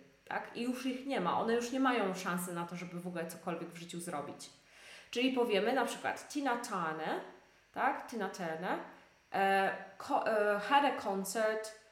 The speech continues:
in Poland”, na przykład, tak? Ona nie żyje, ona umarła, tak? Nie ma już szansy na to, żeby przyjechać do Polski, więc powiemy o jej czasie, w cza-, o niej w czasie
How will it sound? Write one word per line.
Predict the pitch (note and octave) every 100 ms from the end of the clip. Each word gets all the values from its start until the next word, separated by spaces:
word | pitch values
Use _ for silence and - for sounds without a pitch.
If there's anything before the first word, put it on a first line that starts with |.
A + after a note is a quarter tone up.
| _ _ _ -
in | G3+ G3 G3 F#3+ - - -
Poland”, | E3+ D3+ C#3+ E3+ -
na | -
przykład, | - - - - -
tak? | - C#4 - - -
Ona | D4+ E4
nie | E4
żyje, | D4+ C#4 A3 D#3+ D#3+
ona | A#3+
umarła, | A3+ F3+ D#3 F3+ F#3 D4+ E4+ A#3+ F#3+ - - -
tak? | A3 C#4+ D4
Nie | C4
ma | B3 G#3
już | F#3 F#3
szansy | - G3+ G3 G3
na | F#3+
to, | F#3
żeby | F#3+ F#3 F#3 F3+ F3+ - -
przyjechać | - A#3+ G#3+ F3+
do | G3
Polski, | - D#3+ F3 - - D4 F#4 - - -
więc | A3 A3
powiemy | A3 A3 G#3 G3+
o | - F3+
jej | F3+ F3+
czasie, | F3+ E3+ -
w | F3+ -
cza-, | - -
o | G3+
niej | A3 G#3+ -
w |
czasie | - E3+ -